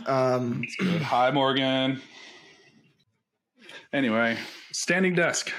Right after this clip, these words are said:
Speaker 2: That's pretty dope.
Speaker 1: Yes.
Speaker 2: You gonna
Speaker 1: It is
Speaker 2: become
Speaker 1: pretty
Speaker 2: more
Speaker 1: dope.
Speaker 2: active, or you just gonna, like,
Speaker 1: <laughs>
Speaker 2: don't just do something, stand there.
Speaker 1: Yes, that's what, that's that, that second part. That I'm just, just
Speaker 2: Mm.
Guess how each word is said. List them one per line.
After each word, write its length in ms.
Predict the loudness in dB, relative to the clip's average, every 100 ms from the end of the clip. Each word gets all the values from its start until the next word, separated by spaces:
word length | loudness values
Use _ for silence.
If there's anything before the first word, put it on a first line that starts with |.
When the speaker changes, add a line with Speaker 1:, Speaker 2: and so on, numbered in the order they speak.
| -6 -2
Speaker 2:
That's 200 | -2 2
pretty 240 | 0 0 -2
dope. 280 | -2 0 0 -4 -18 _ _ _ _ _ _ -20 -20 _ _ _ _ -20 _ _ _ -20 -18 -18 -20 -8
Speaker 1:
Yes. 600 | -6 -4 -8 -16 -20 -20 _ _ -6
Speaker 2:
You 80 | 0
gonna 140 | 2
Speaker 1:
It 60 | 2
is 40 |
Speaker 2:
become 120 | 2
Speaker 1:
pretty 100 | 4 4
Speaker 2:
more 80 |
Speaker 1:
dope. 100 | 4
Speaker 2:
active, 300 | 2 0 0
or 40 | 2
you 100 | 2
just 180 | 2 2
gonna, 200 | 2 4
like, 360 | 4 2 -2 -12 -16 -10 -6 -6 -8
Speaker 1:
<laughs> 560 | -12 -16 -20 _ _ 0
Speaker 2:
don't 200 | 0 2
just 280 | 0 0
do 200 | 2 2
something, 720 | 2 0 -2 -2 0 0 0 -4
stand 540 | -8 -4 0 0 0 0
there. 360 | 0 0 -2 -6 -18 _ _ _ -20 -16 -2
Speaker 1:
Yes, 300 | 0 0 0
that's 220 | -4 -2
what, 140 | -2 2
that's 200 | 0 2
that, 260 | 2 2
that 240 | 2 0 0
second 380 | 0 0 -2
part. 260 | -2 -4 -4
That 140 | -6 -4
I'm 140 | -4
just, 220 | -6 -10
just 320 | -8 -6 -6 -8
Speaker 2:
Mm. 240 | -12 -14